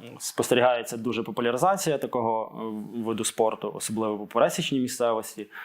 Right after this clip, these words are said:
е, тому що, ну, це, по-перше, цікаво, по-друге, це, е, розвиває також і, м, туризм, е, свого роду, і люди приїжджають, відпочивають і насолоджуються, м, красою природи,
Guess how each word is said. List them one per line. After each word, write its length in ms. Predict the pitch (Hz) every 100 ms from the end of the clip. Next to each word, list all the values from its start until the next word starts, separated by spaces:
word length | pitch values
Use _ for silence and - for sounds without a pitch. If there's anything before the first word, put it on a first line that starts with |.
| - _ 110
е, 440 | 110 107 107 107
тому 240 | - 110
що, 520 | 107 107 104 104 101 -
ну, 180 | 110 92
це, 120 | 117
по-перше, 320 | 101 110 110
цікаво, 380 | 107 - 156 156
по-друге, 400 | 117 110 113 110
це, 260 | 101 110 101 - - _ 123
е, 340 | 110 110 101
розвиває 440 | 113 110 117 113 107
також 380 | 110 113 113 110
і, 260 | 110 110 104 -
м, 180 | 117 104 -
туризм, 420 | 123 180 196 185
е, 1120 | 160 151 139 135 131 123 123 123 123 120 120 117
свого 300 | - 113 117
роду, 380 | 117 110 110 -
і 460 | 110 110 110 110 110
люди 220 | 110 107
приїжджають, 520 | 107 110 131 151 143 -
відпочивають 840 | - 107 113 120 117 110 - -
і 280 | 101 104 101
насолоджуються, 760 | 104 - 107 104 101 - 101 - - - _ -
м, 400 | 104 104 104 98 - _ -
красою 320 | 107 - 110 104
природи, 440 | 120 156 156